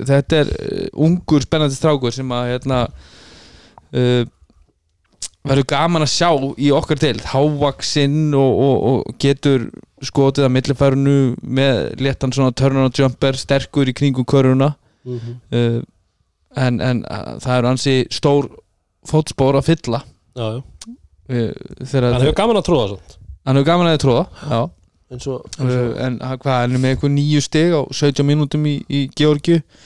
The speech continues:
Speaker 1: En, en hann er búinn að vera að spila á háu level. Ef við, ef við tökum svona unglingaprógram, þá var hann að spila í U nítján World Cup, þar sem að Ítalía tekur, held ég, silfurverðlaun.
Speaker 2: Mhm.
Speaker 1: Og, og er þar með eitthvað tólf stiga meðaltali leik.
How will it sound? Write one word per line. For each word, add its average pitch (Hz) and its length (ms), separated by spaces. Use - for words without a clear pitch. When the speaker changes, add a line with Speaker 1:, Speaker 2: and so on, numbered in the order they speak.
Speaker 1:
En, 127 240
en 123 180
hann 135 160
er 131 60
búinn 131 100
að 131 80
vera 127 80
að - 60
spila 139 180
á - 80
háu 156 400
level. 143 440
Ef 131 120
við, 123 80
ef 120 100
við 123 100
tökum 127 440
svona 127 220
unglingaprógram, 135 880
þá 123 80
var 120 80
hann 120 80
að 120 80
spila 123 480
í 123 160
U 139 180
nítján 135 600
World 135 340
Cup, 123 320
þar 123 160
sem 120 160
að 117 240
Ítalía 120 340
tekur, 123 340
held 117 120
ég, 120 160
silfurverðlaun. 117 680
Speaker 2:
Mhm. 120 320
Speaker 1:
Og, 123 340
og 113 280
er 123 80
þar 123 220
með 123 160
eitthvað 120 140
tólf 123 240
stiga 123 220
meðaltali 120 400
leik. 104 260